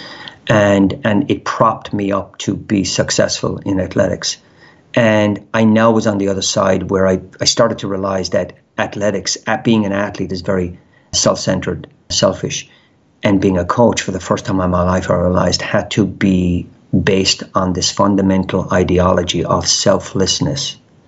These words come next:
and giving and caring.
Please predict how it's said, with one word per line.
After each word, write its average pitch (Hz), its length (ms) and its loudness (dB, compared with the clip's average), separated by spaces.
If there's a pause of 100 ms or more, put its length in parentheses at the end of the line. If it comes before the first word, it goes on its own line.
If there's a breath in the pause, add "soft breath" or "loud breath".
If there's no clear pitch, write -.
(640 soft breath)
and 95 180 0
giving - 500 -2 (680 soft breath)
and 98 220 0
caring. 95 500 0